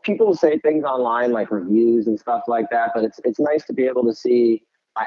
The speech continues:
actual audience and just kinda get an, a personal idea of how, of how they feel about the business. So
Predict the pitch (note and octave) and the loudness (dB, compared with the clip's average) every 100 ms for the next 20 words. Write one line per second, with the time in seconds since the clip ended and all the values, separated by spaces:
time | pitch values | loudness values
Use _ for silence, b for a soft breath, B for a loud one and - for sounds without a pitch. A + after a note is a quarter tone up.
0 | G#2 A#2 - A#2+ A2 G#2+ G#2+ G2+ F#2 F2 | -2 -4 -2 -4 -2 -2 -2 -2 -2 -2
1 | F#2+ F#2 G2 - - A2 G2 F2+ G2+ F#2+ | -2 -2 -2 -6 -6 -2 -2 -2 -2 -2
2 | F2+ F2+ _ _ - - A2 - A2+ G2 | -4 -6 _ _ -6 0 0 2 0 0
3 | F#2+ - _ _ _ _ b b _ G#2+ | -4 -12 _ _ _ _ b b _ -4
4 | G2+ A2+ A2+ G2 F2+ E2+ F#2+ F#2 F2 - | 2 4 4 2 -4 -2 0 0 -2 -6
5 | G2+ G#2+ G2+ F#2 - G#2 F2+ E2+ F2 D#2+ | -2 0 0 -2 -2 -2 -2 -4 -4 -4
6 | D#2+ D#2+ D#2+ D2+ - F#2+ E2 E2 | -4 -2 -4 -6 -6 -6 -4 -6